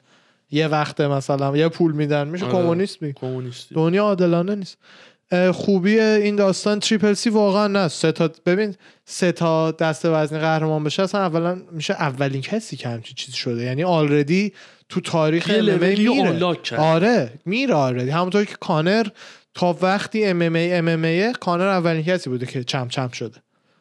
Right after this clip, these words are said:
Speaker 2: کانر اولی بود.
Speaker 1: اولی
Speaker 2: دی سی
Speaker 1: کانر.
Speaker 2: دومی، نونز سومی.
Speaker 1: بله، حالا دی سی و نونز ترتیبش یادم نیست، ولی کانر اولی بود. دیگه مهم نیست کانر چند بار به بازه چی بشه.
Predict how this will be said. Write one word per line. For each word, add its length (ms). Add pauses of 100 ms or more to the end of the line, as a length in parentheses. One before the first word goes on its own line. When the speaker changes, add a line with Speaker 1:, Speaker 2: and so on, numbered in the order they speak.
(1080)
Speaker 2:
کانر 460
اولی 440
بود. 400 (260)
Speaker 1:
اولی 260
Speaker 2:
دی 40
سی 20
Speaker 1:
کانر. 200
Speaker 2:
دومی، 340
نونز 340
سومی. 640
Speaker 1:
بله، 360
حالا 180
دی 200
سی 140
و 60
نونز 340
ترتیبش 460
یادم 300
نیست، 160
ولی 120
کانر 340
اولی 360
بود. 120 (140)
دیگه 180
مهم 300
نیست 160
کانر 280
چند 260
بار 160
به 80
بازه 240
چی 140
بشه. 300